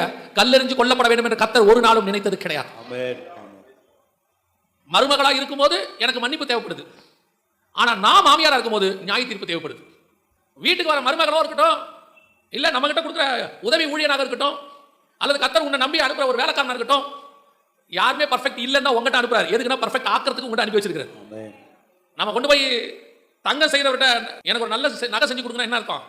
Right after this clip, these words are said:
Speaker 1: நான் என்கிட்ட இருக்கிறது சரியில்லை, இது என்ன பண்ணுங்க,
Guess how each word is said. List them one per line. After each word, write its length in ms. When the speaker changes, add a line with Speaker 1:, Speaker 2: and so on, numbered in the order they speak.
Speaker 1:
நான் 340
என்கிட்ட 240
இருக்கிறது 220
சரியில்லை, 340
இது 120
என்ன 120
பண்ணுங்க, 280